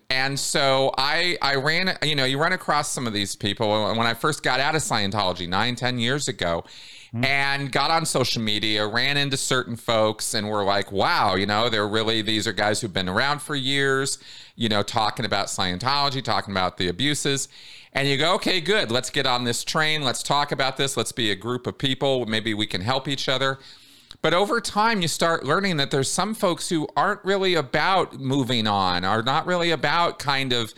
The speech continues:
Speaker 1: "Let's deal with this and heal from it." It's about just being mad and having targets to attack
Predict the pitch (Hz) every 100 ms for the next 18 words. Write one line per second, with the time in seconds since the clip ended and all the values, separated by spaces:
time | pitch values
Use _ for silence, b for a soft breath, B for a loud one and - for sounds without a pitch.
0 | B B B 120 131 135 - 123 101 139
1 | 156 147 127 123 120 123 120 120 104 107
2 | 160 196 160 - 110 104 101 101 104 117
3 | 117 - 110 127 127 139 139 110 - 131
4 | 131 - - - 113 110 110 107 110 b
5 | b b b - 95 101 104 107 104 101
6 | 87 82 80 95 110 110 110 104 98 -
7 | 127 120 107 98 - - 101 87 - 110
8 | 90 82 78